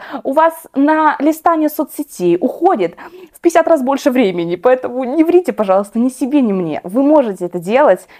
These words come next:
это несложно, это кайфово, это классно.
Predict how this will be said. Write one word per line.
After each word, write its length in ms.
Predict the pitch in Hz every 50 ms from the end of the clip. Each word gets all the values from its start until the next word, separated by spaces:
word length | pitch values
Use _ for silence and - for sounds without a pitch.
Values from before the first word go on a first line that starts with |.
| - -
это 160 | - 285 285 254
несложно, 680 | 247 226 - - 208 196 185 180 180 175 185 170 175 -
это 180 | - - - 254
кайфово, 680 | - 202 190 185 - - 190 185 180 170 170 151 - - - - - - - 247 - -
это 200 | 330 330 294 254
классно. 760 | - 233 240 254 269 269 240 247 - 214 196 180 170 170